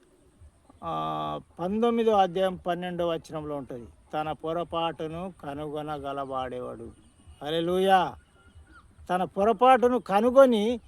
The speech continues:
పరిశీలన చేసి, మనం ఏ విషయాలు జారిపోతున్నాము అని పరిశీలన చేసి ఏం చేయాలనంటే, దాన్ని సరి చేసుకోవాలి.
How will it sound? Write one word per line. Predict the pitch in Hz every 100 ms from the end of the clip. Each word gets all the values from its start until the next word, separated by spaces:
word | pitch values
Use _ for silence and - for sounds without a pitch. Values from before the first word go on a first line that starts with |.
| _ - 175
పరిశీలన | 214 190 277 277 269
చేసి, | 262 262 233 233 220 226
మనం | 214 220
ఏ | 208 208
విషయాలు | 247 226 - 240 214
జారిపోతున్నాము | 208 214 196 214 180 202 202 202 196 - _ _ _ _
అని | - 196
పరిశీలన | 156 190 165 226 240
చేసి | 233 233 190 214
ఏం | 214
చేయాలనంటే, | 220 214 208 202 214 277 285 _ - - -
దాన్ని | 143 190 196 202 196 190 160
సరి | 170 190 247
చేసుకోవాలి. | 247 185 - 156 123